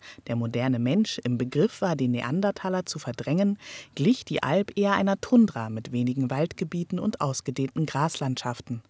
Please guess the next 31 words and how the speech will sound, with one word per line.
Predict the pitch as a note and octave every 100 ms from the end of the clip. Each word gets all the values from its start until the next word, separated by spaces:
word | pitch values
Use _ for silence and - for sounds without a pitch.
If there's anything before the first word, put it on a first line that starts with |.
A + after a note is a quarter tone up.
| _ _ _
Und | - F3
statt | - F3+ -
freundlichen | - D3+ A#3+ - A3 F#3 B2+
Weide- | B2 F#3+ B3+
und | - D#3 D3
Wildtieren | G#3+ - - A#3 A3+ A3
beherrschten | D3+ C3 G3 - F3
riesige | E3+ G#3 A#3+ A#3
Säbelzahntiger | D#3+ D#3+ A3 E3 - B2+ B2+ - D#3 F3
und | F#3 G#3
Höhlenbären | - C#3+ C3 B2+ B2 B2+ D3
die | D3
Region. | D#3 E3+ D#3 E3+ D3 A#2+ _ _ _ - -
Tübinger | - B3 C4 A#3 F3
Forscher | - C3+ E3+ - B3+ A#3+
unter | F3 D3+
der | C#3 B2+
Leitung | A#2+ D3 G3+ A3 A3
von | D#3
Professor | C#3+ - C3+ E3+ E3+ G3
Hervé | - D3 C#3 D#3+
Bocheron | F3+ D3+ - C3+ C#3 F3+ A#3+ - - -
haben | - F3+ F3+
nun | F#3 C#4
spektakuläre | C#4 A3+ B3+ C4+ B3+ G#3+ G3 G#3
Forschungsergebnisse | G#3+ - A#3+ - C#3+ A2+ B2+ C3 B2+ D#3+ E3
über | F3+ G3
den | G#3 A3+ D#3+
Höhlenbären | C#3+ C3 C3 C3 C#3 F#3
vorweisen | - D3 B2 A2+ A2+ A#2
können. | - A#2+ C3